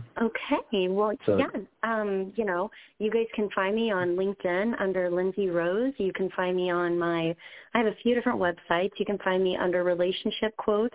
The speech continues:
Speaker 1: I've got three hundred and seventy thousand people that have been tuning in and following me there. You can find me on Facebook, and I'm more than happy to chat with you, talk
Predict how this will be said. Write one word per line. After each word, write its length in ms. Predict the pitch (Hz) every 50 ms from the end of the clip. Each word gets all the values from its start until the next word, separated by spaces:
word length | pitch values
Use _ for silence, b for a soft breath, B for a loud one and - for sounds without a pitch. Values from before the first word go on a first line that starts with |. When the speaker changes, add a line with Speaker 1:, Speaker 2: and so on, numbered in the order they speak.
| - -
Speaker 1:
I've 140 | 190 175 -
got 260 | 180 175 175 170 - _ -
three 160 | 208 208 202
hundred 240 | 196 190 190 190 185
and 80 | 180 175 -
seventy 260 | - 185 180 185 180 175 -
thousand 380 | 175 175 175 170 175 175 170 -
people 320 | - 185 175 - 180 180 175
that 100 | 175 170
have 100 | 175 170
been 220 | 175 170 175 175 - -
tuning 240 | 202 196 190 185 175
in 160 | 170 175 180
and 120 | 175 170 170
following 360 | - 175 175 170 175 175 175
me 140 | 175 175 180
there. 400 | 180 190 170 165 160 165 175 202 B B B B B B B B B -
You 120 | 208 202
can 160 | 190 208 196 185 -
find 200 | 196 185 185 185
me 280 | 180 185 175 175 175 - -
on 160 | 180 180 185 -
Facebook, 440 | - 240 339 - - - 170 170 214 - - B B B B B B B B -
and 720 | - 202 196 190 185 180 180 175 175 170 175 175 180 175 170 - -
I'm 140 | 190 190 185
more 160 | 180 175 180
than 100 | 190 196
happy 360 | 190 185 185 185 - 202 202
to 100 | 190 190 185 -
chat 200 | - 190 170 170
with 120 | - 175 - -
you, 220 | 190 180 180 190 190 - -
talk 180 | 185 170 175